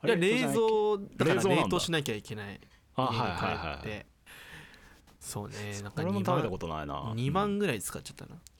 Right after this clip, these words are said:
Speaker 2: うん。あ、結構ね、使うよね、あそこ行くと。
Speaker 1: でもさ、十個買ったら二万じゃん。
Speaker 2: うん、そうだよ。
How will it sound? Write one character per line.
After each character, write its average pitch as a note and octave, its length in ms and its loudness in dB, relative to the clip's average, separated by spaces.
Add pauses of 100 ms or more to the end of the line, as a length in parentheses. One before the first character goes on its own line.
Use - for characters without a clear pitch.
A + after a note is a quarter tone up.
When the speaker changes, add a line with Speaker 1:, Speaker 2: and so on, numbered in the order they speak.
(140)
Speaker 2:
う F#2+ 40 -2
ん。 F#2+ 60 0
あ、 F#2+ 60 -4
結 - 280 0
構 F2 180 0
ね、 E2 380 -4
使 - 360 0
う C#3+ 120 2
よ D#2+ 140 0
ね、 C2+ 100 -4
あ - 80 -4
そ - 120 -12
こ - 80 -6
行 - 40 -2
く - 20 -6
と。 - 20 0
Speaker 1:
で C#3 60 4
も C3 100 0
さ、 B2 280 4
十 C#3+ 200 2 (160)
個 F#3 100 0
買 - 140 2
っ - 80 -8
た C3+ 100 2
ら A#2+ 80 2
二 B2 180 -2
万 E3 280 2
じ G2 80 -4
ゃ - 60 -8
ん。 - 60 -12 (520)
Speaker 2:
う G#3 80 -4
ん、 E3 80 -4
そ A2+ 180 -2
う - 40 -6
だ - 100 -8
よ。 - 60 -10